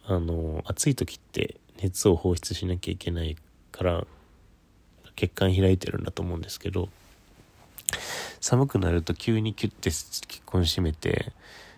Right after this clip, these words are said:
でもその締め具合がさ、わかんないから、あの、体の中に熱がこもっ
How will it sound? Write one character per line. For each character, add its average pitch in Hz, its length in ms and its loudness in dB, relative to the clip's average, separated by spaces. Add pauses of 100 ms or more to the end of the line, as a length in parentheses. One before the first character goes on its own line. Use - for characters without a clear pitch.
(140)
で 101 80 4
も 92 80 6
そ 104 180 4
の 104 180 6
締 - 340 2
め 120 200 6
具 117 220 10
合 87 140 8
が 78 140 0
さ、 - 180 -4
わ 78 280 -2
か 107 180 6
ん 92 100 2
な 78 100 0
い 78 60 -2
か - 160 -2
ら、 82 280 -2 (1500)
あ 92 40 -12
の、 90 120 -8
体 101 360 4
の 104 80 6
中 101 220 4
に 85 60 6
熱 82 260 2
が 87 100 4
こ 78 140 -2
も 76 100 0
っ 80 60 -2